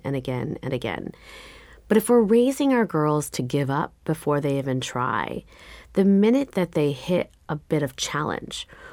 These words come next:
or that there's a perception out there that something is hard, or there's a perception out there that there's something that, "Well, that's just for boys. They're not gonna attempt it." And if they attempt it and it doesn't come to them right away,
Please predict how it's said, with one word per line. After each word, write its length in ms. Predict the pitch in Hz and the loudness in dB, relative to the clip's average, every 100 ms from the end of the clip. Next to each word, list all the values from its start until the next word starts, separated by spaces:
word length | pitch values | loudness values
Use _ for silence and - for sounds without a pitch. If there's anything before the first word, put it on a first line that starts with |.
| - - | -10 0
or 260 | 185 175 | 4 6
that 200 | 170 160 | 6 4
there's 200 | 156 151 | 2 0
a 60 | 156 | -2
perception 720 | - 165 - 214 - - 175 | -6 -8 -4 -2 -2 -2 0
out 160 | 151 143 | 0 0
there 180 | 147 | -2
that 140 | 139 - | -2 -4
something 360 | - 160 151 | -4 -2 -2
is 120 | - - | -4 -6
hard, 600 | - - 170 - 53 - - | -10 -2 0 0 -4 -6 -2
or 120 | 170 | 2
there's 200 | 170 165 | 2 0
a 40 | |
perception 540 | 170 180 - 185 - 175 | -2 -4 -2 -2 0 0
out 100 | 160 | 0
there 120 | 156 | 0
that 160 | 147 - | -2 -2
there's 220 | 139 - | -4 -2
something 260 | 151 151 | -4 -2
that, 160 | 147 123 - | -2 -2 -4
"Well, 80 | 175 | -2
that's 260 | 175 - | -2 -2
just 140 | 196 - | -4 -4
for 120 | 127 | -6
boys. 800 | - 143 113 - - 147 - - - - - - - - | -2 -2 0 -4 -10 -12 -14 -16 -20 -20 -20 -20 -8 2
They're 140 | 208 | 4
not 180 | 208 190 | 4 2
gonna 140 | 170 | 0
attempt 340 | 135 - 139 135 | -2 -2 -4 -2
it." 100 | - | 0
And 100 | 165 | 0
if 80 | 156 | 2
they 80 | 175 | 0
attempt 380 | - 311 320 | 2 2 2
it 120 | 269 190 | 2 2
and 80 | |
it 60 | 180 | 2
doesn't 200 | 175 180 | 0 -2
come 220 | - 202 | 0 0
to 80 | 196 | 2
them 180 | 175 160 | 2 2
right 120 | 147 | 2
away, 420 | 139 139 135 139 | 0 0 0 -2